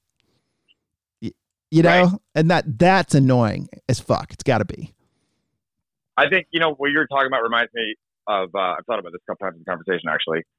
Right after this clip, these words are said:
Speaker 2: Like, when I was in Atlanta, I would, uh, sit around my, um, my girlfriend's apartment, and we would watch Comedy Central specials, and I, some of them I would just think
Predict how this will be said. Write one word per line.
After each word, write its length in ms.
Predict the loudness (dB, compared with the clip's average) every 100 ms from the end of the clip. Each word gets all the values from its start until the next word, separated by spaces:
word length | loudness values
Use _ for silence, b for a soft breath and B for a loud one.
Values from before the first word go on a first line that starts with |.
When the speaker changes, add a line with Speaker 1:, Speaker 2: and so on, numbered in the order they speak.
| _ -4
Speaker 2:
Like, 100 | 0
when 80 | 2
I 60 | 2
was 100 | 2
in 60 | -2
Atlanta, 440 | -2 0 0 0 -4 _ -6
I 100 | -4
would, 160 | -2 -6 _ -4
uh, 300 | -2 -2 -4 _ -6
sit 140 | -6 -4
around 240 | -4 -4 -2
my, 180 | 0
um, 280 | 2 0 -2
my 100 | -4
girlfriend's 340 | -2 -2 -4 -8
apartment, 440 | -6 -4 -4 -4 -4
and 100 | -6
we 100 | -4
would 120 | -6
watch 360 | -4 0 0 -2 -6 -12 _ -8
Comedy 300 | -4 -2 -4 -2
Central 240 | -4 -4 -4
specials, 600 | -2 -2 -2 -2 -2 -4 -6
and 560 | 0 2 2 0 -4 -8 _ _ _ _
I, 120 | -2 -2
some 140 | 0 0
of 60 | 2
them 180 | 2
I 100 | 2
would 120 | 0 -2
just 160 | -6 -2
think 280 | -2 -2